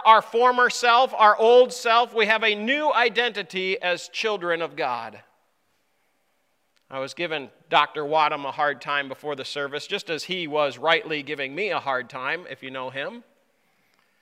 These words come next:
But I remember sitting in class with him when he began to extrapolate out for us what it meant to have a new identity in Christ.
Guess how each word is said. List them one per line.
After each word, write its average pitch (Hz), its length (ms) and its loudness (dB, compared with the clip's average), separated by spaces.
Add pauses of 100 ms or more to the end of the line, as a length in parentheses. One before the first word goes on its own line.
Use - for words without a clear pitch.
(280)
But 180 100 0
I 233 140 10
remember 233 500 4
sitting 233 520 2
in 202 140 -2
class 196 520 4
with 165 160 -6
him 151 420 -6 (480)
when 175 140 -2
he 240 220 -2
began 208 580 2
to 190 480 -4 (760)
extrapolate 240 960 4
out 214 300 4
for 180 180 4
us 180 220 2
what 247 260 6
it 233 160 4
meant 214 420 -4
to 190 200 -2
have 190 640 2
a 175 160 -2
new 202 360 -2
identity 147 880 0 (360)
in 139 160 -8
Christ. 120 760 -10